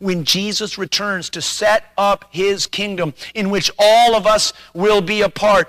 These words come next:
from the Old Testament saint to the New Testament saint, until the very day that Jesus returns,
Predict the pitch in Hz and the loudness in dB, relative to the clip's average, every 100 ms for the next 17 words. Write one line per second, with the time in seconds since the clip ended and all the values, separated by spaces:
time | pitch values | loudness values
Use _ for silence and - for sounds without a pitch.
0 | - - 208 196 196 208 233 240 190 165 | -6 -6 0 2 4 4 4 4 2 0
1 | - 160 147 - 160 143 - - 196 185 | 0 -8 -6 -4 -4 -4 -8 -4 0 0
2 | 190 240 285 - 185 160 175 165 156 - | 2 2 2 2 0 -2 -4 -6 -6 -4
3 | 165 147 - - 175 170 202 185 165 208 | -2 -2 -6 -6 -4 0 0 0 0 2
4 | 247 285 269 220 254 262 233 185 165 208 | 4 4 2 2 4 4 4 2 0 -2
5 | 214 170 185 196 170 196 185 170 139 | -2 -2 -4 -4 -4 -2 0 0 -4